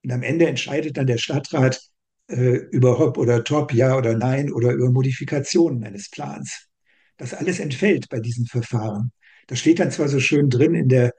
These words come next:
Begründung dieses Gesetzes, äh, es wird den Gemeinden empfohlen,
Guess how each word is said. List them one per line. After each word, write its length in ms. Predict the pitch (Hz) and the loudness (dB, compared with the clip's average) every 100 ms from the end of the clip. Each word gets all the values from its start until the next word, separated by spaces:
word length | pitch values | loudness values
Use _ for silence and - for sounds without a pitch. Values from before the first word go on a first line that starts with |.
| _ | _
Begründung 580 | 123 113 139 180 180 160 | -4 4 6 8 6 4
dieses 340 | 151 135 127 | 0 -2 -2
Gesetzes, 760 | - 120 139 135 - 139 - - _ _ _ | 0 4 4 2 2 2 2 -10 _ _ _
äh, 160 | - 131 131 | -4 -4 -4
es 140 | - | -2
wird 120 | 147 | 4
den 140 | 175 131 | 4 4
Gemeinden 440 | 123 120 151 156 | 0 -2 -4 -4
empfohlen, 720 | 139 123 - 143 151 151 135 | -2 -2 0 4 4 4 0